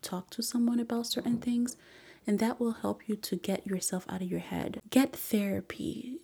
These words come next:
um, talk to someone or even a pastor or anyone. Just get the help that you need, and it will really, really help you and be beneficial.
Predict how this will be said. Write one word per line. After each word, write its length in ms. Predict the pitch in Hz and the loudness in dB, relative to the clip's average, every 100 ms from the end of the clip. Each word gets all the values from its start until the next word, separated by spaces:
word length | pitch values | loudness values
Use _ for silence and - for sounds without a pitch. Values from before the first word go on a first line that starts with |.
| - | -4
um, 260 | 202 196 196 | -2 0 -2
talk 300 | - 233 - | -4 -6 -4
to 100 | - | -2
someone 640 | - 180 180 180 180 185 | 0 0 2 4 4 4
or 220 | 185 180 | 2 2
even 320 | 220 226 220 | 2 4 4
a 140 | 202 - | 2 0
pastor 640 | - 196 196 - - 196 196 | -2 -4 -2 -2 -2 -2 0
or 160 | 196 - | 0 6
anyone. 400 | 226 202 185 185 | 6 8 4 4
Just 380 | 254 277 - - | 2 2 2 0
get 260 | 208 - | -2 0
the 80 | 202 | -2
help 300 | 190 190 185 | 0 -2 -2
that 260 | 190 - 190 | -4 -4 -2
you 80 | |
need, 400 | 185 180 190 226 - - - - _ - | 0 2 2 2 -2 -18 -20 -20 _ 2
and 180 | 202 202 | 6 6
it 200 | 196 - | 2 2
will 220 | 190 180 | 4 6
really, 340 | 180 208 220 226 | 8 8 8 6
really 280 | 208 202 196 | 6 2 2
help 280 | 185 185 | 0 0
you 200 | 190 185 - | 0 0 4
and 160 | 180 | 4
be 140 | 180 175 | 4 4
beneficial. 760 | 180 175 175 180 - 87 - | 6 6 4 0 0 0 -2